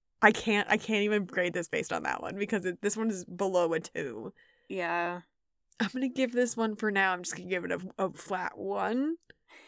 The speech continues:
Speaker 2: <laughs>
Speaker 1: because I
Speaker 2: Yeah,
Speaker 1: just, like,
Speaker 2: I'm, I
Speaker 1: there's
Speaker 2: know we have ones or twos in here, so I'm trying to see what else I have. But yeah,
Speaker 1: Ugh.
Speaker 2: what's your, what's your reasoning? <laughs>
Speaker 1: It's not malicious. The,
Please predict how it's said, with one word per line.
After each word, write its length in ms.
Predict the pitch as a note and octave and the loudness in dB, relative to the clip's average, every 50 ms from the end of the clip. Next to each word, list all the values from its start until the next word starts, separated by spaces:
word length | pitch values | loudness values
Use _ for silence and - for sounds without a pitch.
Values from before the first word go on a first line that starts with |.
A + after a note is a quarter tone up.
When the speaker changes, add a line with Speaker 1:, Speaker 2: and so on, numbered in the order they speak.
| - - - | -20 -16 -16
Speaker 2:
<laughs> 720 | A3 - - - - - B3 - - B3+ - - _ - | -16 -14 -16 -10 -8 -8 -8 -6 -6 -8 -10 -10 _ 2
Speaker 1:
because 960 | A#3 A#3+ A3 - - G#3+ A#3 A3 G#3 G3+ G3 F#3+ G3 G3 F#3 - - - - - _ _ _ _ _ _ _ _ _ _ _ _ _ _ _ _ _ _ _ _ _ - - | 4 4 4 4 6 8 10 10 10 10 10 8 6 4 2 0 -2 -2 -4 -8 _ _ _ _ _ _ _ _ _ _ _ _ _ _ _ _ _ _ _ _ _ -6 0
I 80 | - G#3+ | 2 4
Speaker 2:
Yeah, 160 | A3 G3 E3+ | 4 6 8
Speaker 1:
just, 260 | A#3+ A#3 A#3 A3+ - | 8 8 8 6 6
like, 100 | - - A3+ C4 | 4 6 6 6
Speaker 2:
I'm, 20 | |
I 60 | C#4 - - - _ _ _ _ _ _ _ _ _ _ _ - | 4 0 -4 -16 _ _ _ _ _ _ _ _ _ _ _ 8
Speaker 1:
there's 260 | C#4 C#4 C#4 C4 A3 | 8 8 8 8 8
Speaker 2:
know 140 | G#3 G3+ A3+ | 8 8 8
we 160 | C4 C#4 B3 | 6 4 4
have 160 | B3 A3+ G3+ | 4 2 2
ones 300 | G3 F#3 F#3 F#3 F#3+ F#3 | 2 2 2 2 2 2
or 80 | F3+ F3 | 0 0
twos 320 | - - F3+ E3+ E3 - | 0 0 0 0 0 0
in 160 | - D#3+ D#3 E3 | -2 -4 -4 -6
here, 220 | E3+ D#3 F3 E3 | -4 -4 -2 0
so 120 | - F#3 | 0 0
I'm 80 | F3+ F3+ | -2 -2
trying 240 | - - G3+ G#3 A3+ | -4 -4 -4 -4 -4
to 60 | G#3 | -4
see 120 | G3+ - E3+ | -4 -4 -2
what 160 | - - - | -2 -2 -2
else 120 | - - | -2 -2
I 140 | - - - - | -2 -4 -4 -6
have. 220 | - - - - - _ _ _ _ _ _ _ _ _ _ | -6 -6 -6 -8 -10 _ _ _ _ _ _ _ _ _ _
But 100 | - G3 | 8 10
yeah, 140 | F#3+ F3+ - | 10 10 10
Speaker 1:
Ugh. 60 | G#3 F#3+ | 10 8
Speaker 2:
what's 160 | F#3 F#3 - | 6 4 2
your, 240 | G3 F#3 F3+ - - - | 0 -2 -2 -4 -6 -2
what's 220 | - F#3+ F#3 - - | 0 0 2 2 2
your 220 | F#3+ F3 E3 E3 E3+ - - | 2 2 2 0 -2 -8 -8
reasoning? 540 | - E3+ E3+ E3+ D#3+ E3+ D#3+ D#3+ D#3+ D#3 - - | -4 -2 0 0 0 -2 -4 -6 -8 -10 -10 -10
<laughs> 80 | A3 G3+ - - - - _ - | -10 -10 -10 -14 -20 -20 _ 0
Speaker 1:
It's 240 | - C#4+ C4 - - | 2 2 2 4 4
not 380 | B3 B3+ C4 C#4 C#4+ C#4 - - _ _ _ - | 6 8 8 8 8 6 4 0 _ _ _ 4
malicious. 1080 | B3 A#3 G#3 G3+ G#3 F#3+ F3+ F3 - - - - - - - - - - - - - - _ _ _ _ _ _ _ _ _ _ _ _ _ _ _ _ _ _ _ _ _ _ - | 6 6 6 6 4 2 0 0 0 -2 -2 -4 -6 -6 -8 -10 -12 -12 -14 -14 -16 -18 _ _ _ _ _ _ _ _ _ _ _ _ _ _ _ _ _ _ _ _ _ _ -10
The, 360 | F#3 G3 G3 A#3+ B3+ - - | -8 0 2 4 4 2 0